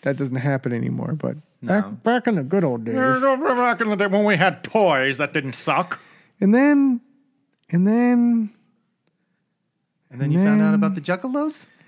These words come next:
Speaker 1: No, well, I didn't, I
Speaker 2: Or
Speaker 1: didn't
Speaker 2: did, did you realize that they suck?
Speaker 1: Uh, yeah.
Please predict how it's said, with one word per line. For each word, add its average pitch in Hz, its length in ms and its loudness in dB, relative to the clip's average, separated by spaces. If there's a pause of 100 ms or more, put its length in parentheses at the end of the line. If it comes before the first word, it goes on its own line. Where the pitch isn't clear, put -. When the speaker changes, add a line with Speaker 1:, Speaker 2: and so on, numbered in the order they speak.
(220)
Speaker 1:
No, 185 80 -6 (140)
well, 233 640 -2 (480)
I 180 60 2
didn't, 208 300 0
I 180 60 4
Speaker 2:
Or - 20 4
Speaker 1:
didn't 202 160 4
Speaker 2:
did, 156 200 2
did 156 180 0
you 151 60 0
realize 151 300 -2
that - 100 -8
they 123 120 -6
suck? - 560 -8 (1600)
Speaker 1:
Uh, 190 760 2 (1700)
yeah. 170 880 0